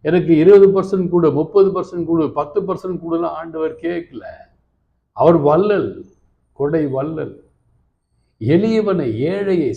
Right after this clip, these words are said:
செல்வந்தனாக்குவது அவருக்கு எளிது. அந்த ஆண்டவர் உங்களிடத்தில் கேட்கும் ஒரே ஒன்று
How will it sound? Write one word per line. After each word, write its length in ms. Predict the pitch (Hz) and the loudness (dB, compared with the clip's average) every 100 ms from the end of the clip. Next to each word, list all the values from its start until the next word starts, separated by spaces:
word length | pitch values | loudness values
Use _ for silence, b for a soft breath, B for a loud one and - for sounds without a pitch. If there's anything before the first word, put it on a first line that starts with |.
| - | -2
செல்வந்தனாக்குவது 1040 | 147 190 190 175 160 143 156 - 170 147 | -2 0 -2 -4 -4 -6 -10 -6 -2 0
அவருக்கு 680 | 120 127 147 143 - 143 117 | 0 -2 -2 -2 -4 -6 -4
எளிது. 560 | 165 202 220 180 - _ _ _ _ _ _ _ _ _ _ _ b | -2 -4 -6 -12 -14 _ _ _ _ _ _ _ _ _ _ _ b
அந்த 240 | b 151 151 | b -2 -2
ஆண்டவர் 520 | 180 220 196 170 165 | -4 -4 -2 0 0
உங்களிடத்தில் 800 | 143 156 165 160 143 - 123 - | 0 -2 -4 -4 -6 -4 -6 -4
கேட்கும் 580 | 139 147 143 - 120 98 92 90 | -2 -2 -6 -10 -10 -10 -16 -16
ஒரே 420 | 101 120 135 139 147 | -6 -2 0 -2 -2
ஒன்று 600 | 139 127 123 117 95 | -6 -10 -12 -16 -18